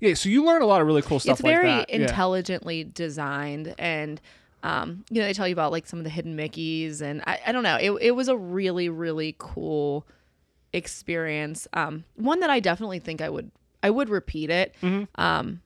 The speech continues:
Speaker 2: particularly since I feel like I've forgotten a lot of the facts.
Speaker 1: Yeah, you're right. It's a lot of cool stuff, but, like, you only remember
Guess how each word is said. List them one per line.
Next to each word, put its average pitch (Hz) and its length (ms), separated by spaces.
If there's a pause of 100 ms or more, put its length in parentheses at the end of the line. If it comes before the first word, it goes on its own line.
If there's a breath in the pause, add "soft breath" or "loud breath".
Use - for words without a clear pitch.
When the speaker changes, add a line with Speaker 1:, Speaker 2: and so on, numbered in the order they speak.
Speaker 2:
particularly 202 600
since 180 180
I 165 100
feel 165 220
like 160 180
I've 147 140
forgotten 151 500
a 160 60
lot 160 220
of 156 120
the 147 80
facts. 160 540 (140 loud breath)
Speaker 1:
Yeah, 226 120
you're 202 160
right. 196 160
It's 185 120
a 190 40
lot 190 220
of - 80
cool 180 220
stuff, 151 440
but, 147 120
like, 139 180
you 147 220
only 151 260
remember 139 640